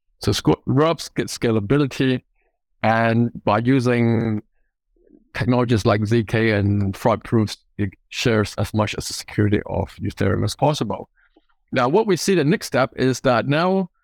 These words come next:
if you have many rollups, then there's a problem of interoperability. How do these rollups talk to each other? And that's what we see the recent, I guess, you had a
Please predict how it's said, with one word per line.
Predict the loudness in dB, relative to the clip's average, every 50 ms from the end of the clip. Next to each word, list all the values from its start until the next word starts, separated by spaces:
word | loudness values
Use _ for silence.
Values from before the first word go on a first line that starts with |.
| _ _ -8
if | -4 0 0
you | 2 2
have | 2 0 0
many | 2 0 2 2 2 2
rollups, | 2 2 2 4 4 2 2 0 -4 -14 -14 _ _ _ _ _ _ _ _
then | -4 -2 0 2 2 2
there's | 2 2 0 0
a | -2 -4
problem | -2 -2 -2 0 2 2 2 2
of | 0 -2 -2 -2
interoperability. | 0 0 2 2 2 2 2 0 0 0 -2 0 2 2 0 0 -2 -6
How | -4 0 2 2 2
do | 2 2
these | 2 2 2
rollups | 4 4 4 2 2 0
talk | -2 -4 -4 -2
to | 0 0
each | 0 2 2
other? | 0 0 0 -2 -2
And | 0 0 2
that's | 2 2 0 0
what | -4 -4 -2
we | -2 -2
see | -2 0 -2 0
the | 0 0 0 0 -2 -4 -6 -6
recent, | -2 -2 0 0 -2 -6 -6 -8 -18
I | -12 -4 -2
guess, | -2 -2 -2 -6 _ _ 0
you | 0 2
had | 2 2
a | 0 0 0 -2